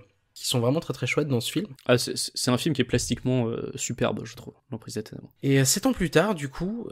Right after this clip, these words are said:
Speaker 1: euh, Dennis Allan, anthropologue, euh, si je dis pas de bêtises, après une expérience étrange avec un chaman en Amazonie, euh, est envoyé à Haïti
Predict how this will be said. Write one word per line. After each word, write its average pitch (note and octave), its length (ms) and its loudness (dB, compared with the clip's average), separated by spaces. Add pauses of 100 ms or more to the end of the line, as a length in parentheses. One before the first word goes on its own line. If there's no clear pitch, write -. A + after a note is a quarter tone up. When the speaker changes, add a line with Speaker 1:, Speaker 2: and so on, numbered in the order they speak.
Speaker 1:
euh, G#2 140 -12 (200)
Dennis E3+ 400 2
Allan, C3 520 2 (180)
anthropologue, C3+ 1200 2 (200)
euh, - 120 -12
si - 220 -8
je B2 40 -10
dis B2+ 60 -14
pas A#2 100 0
de A2+ 60 -4
bêtises, F#3+ 720 -2
après C3+ 440 4
une C3+ 180 4
expérience D3 680 2
étrange E3+ 560 2
avec B2+ 240 4
un B2 80 4
chaman C3+ 460 4
en A2 160 0
Amazonie, B2+ 640 4
euh, E2 140 -6
est D#3+ 160 0
envoyé D#3+ 640 2 (340)
à C#3+ 100 2
Haïti C3+ 540 0